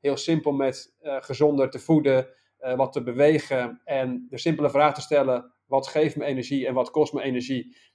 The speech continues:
En dan vervolgens wat meer energiegevende dingen gaan doen. Dan ga je steeds meer herstellen.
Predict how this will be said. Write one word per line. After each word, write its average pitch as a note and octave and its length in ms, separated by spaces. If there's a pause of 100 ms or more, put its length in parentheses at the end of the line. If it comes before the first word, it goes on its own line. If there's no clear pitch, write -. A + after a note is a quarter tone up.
(160)
En C3 240
dan D3 220
vervolgens B2+ 420
wat B2+ 140
meer C3 240
energiegevende C#3 720
dingen D#3 260
gaan D3 240
doen. F#3 400 (440)
Dan E3+ 200
ga F3+ 120
je F3 100
steeds G#3 240
meer F#3+ 180
herstellen. E3+ 600